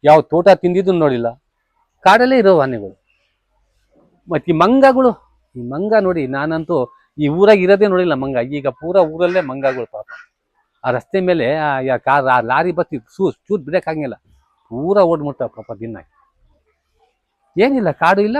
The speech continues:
ಕಾಡಲ್ಲಿ ತಿನ್ನಕ್ಕೂ ಇಲ್ಲ. ಈಗ ನೋಡಿ, ನಾ ಇಲ್ಲಿ ಪ್ಯಾರ್ಲೆ ಗಿಡ ಹಾಕಿದೀನಿ ಒಂದು, ಈ ಗೇರ್ ಗಿಡ, ಇವೆಲ್ಲ ನಾ ತಿನ್ನಲ್ಲ, ಪೂರಾ ಮಂಗನೇ ತಿನ್ನೋದು. ನಾನ್ ಹಾಕಿದ್ದು ಅದಕ್ಕೇನೆ,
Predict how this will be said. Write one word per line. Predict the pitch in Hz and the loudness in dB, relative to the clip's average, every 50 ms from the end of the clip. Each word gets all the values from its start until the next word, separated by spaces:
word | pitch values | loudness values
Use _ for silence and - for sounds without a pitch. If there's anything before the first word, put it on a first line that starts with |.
| 277 - | -4 -2
ಕಾಡಲ್ಲಿ | 214 214 214 202 - - | -2 -2 -2 -4 -6 -8
ತಿನ್ನಕ್ಕೂ | 185 180 190 190 185 175 156 107 | -6 -6 -6 -6 -8 -10 -12 -14
ಇಲ್ಲ. | - 95 _ _ _ _ _ _ _ _ _ _ _ _ _ _ _ _ _ _ _ _ _ _ _ _ _ _ _ _ _ _ - | -14 -20 _ _ _ _ _ _ _ _ _ _ _ _ _ _ _ _ _ _ _ _ _ _ _ _ _ _ _ _ _ _ -10
ಈಗ | 180 170 208 | -6 2 4
ನೋಡಿ, | 233 220 180 | 6 6 6
ನಾ | 180 180 | 6 4
ಇಲ್ಲಿ | 180 185 185 - | 4 2 2 2
ಪ್ಯಾರ್ಲೆ | - 180 175 180 185 180 | 2 2 2 2 2 0
ಗಿಡ | 180 175 | 0 0
ಹಾಕಿದೀನಿ | 165 139 143 123 117 117 120 131 139 139 | 0 -4 -6 -8 -8 -8 -8 -8 -8 -8
ಒಂದು, | 139 120 120 131 135 - _ _ _ _ _ _ _ _ - | -8 -8 -10 -12 -16 -18 _ _ _ _ _ _ _ _ -16
ಈ | 127 117 135 | -10 -2 0
ಗೇರ್ | 160 170 156 143 | 0 2 2 2
ಗಿಡ, | 135 135 135 - - | 2 0 0 0 -2
ಇವೆಲ್ಲ | 160 160 208 233 208 190 | 0 2 2 4 4 4
ನಾ | 196 220 - - | 4 4 2 0
ತಿನ್ನಲ್ಲ, | 220 196 185 151 - - | 0 4 4 4 4 2
ಪೂರಾ | 196 214 240 226 190 180 | 0 0 0 0 0 0
ಮಂಗನೇ | 170 175 190 196 196 - - | -2 -2 -2 -2 -4 -6 -10
ತಿನ್ನೋದು. | 131 107 85 - _ _ _ _ _ _ _ _ _ _ _ _ _ _ _ _ _ _ _ _ _ _ _ _ _ _ _ _ _ _ _ _ _ _ _ - | -14 -16 -18 -20 _ _ _ _ _ _ _ _ _ _ _ _ _ _ _ _ _ _ _ _ _ _ _ _ _ _ _ _ _ _ _ _ _ _ _ -4
ನಾನ್ | 170 160 147 - | -4 -2 0 4
ಹಾಕಿದ್ದು | 147 175 190 - 247 226 233 254 | 4 4 4 4 0 2 4 6
ಅದಕ್ಕೇನೆ, | 220 202 208 - 196 143 | 6 6 4 2 0 -2